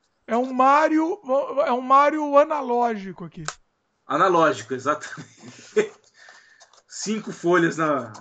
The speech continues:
Speaker 2: na DeskJet.
Speaker 1: É com imã que
Speaker 2: Imprimindo.
Speaker 1: faz?
Speaker 2: Não. Aqui, tá,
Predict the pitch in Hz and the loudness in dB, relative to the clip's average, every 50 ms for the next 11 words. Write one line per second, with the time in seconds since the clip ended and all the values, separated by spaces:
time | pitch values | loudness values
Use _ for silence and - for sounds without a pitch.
0 | - - - 131 127 123 143 139 - - - 147 127 120 135 143 165 190 190 - | -20 -14 -10 -8 -6 -4 -4 -4 -4 -6 -6 -6 -2 2 2 2 2 2 0 -2
1 | - - - - - - - - - 233 226 233 233 220 220 262 320 - - - | -4 -6 -6 -8 -18 -20 -20 -10 -4 0 0 0 2 0 0 0 0 0 -2 -4
2 | 156 180 196 226 247 294 302 - - _ _ _ _ _ _ _ _ _ _ _ | -4 -4 -2 -2 -2 -2 -2 -6 -12 _ _ _ _ _ _ _ _ _ _ _
3 | _ _ _ _ _ _ - - 170 190 233 269 311 330 262 - _ _ _ _ | _ _ _ _ _ _ -16 -8 -2 0 2 2 2 0 -4 -8 _ _ _ _
4 | _ _ - - - 147 143 - - - 240 254 233 - 185 | _ _ -12 -6 -2 -2 -2 -2 -4 -6 -4 -4 -2 -2 -2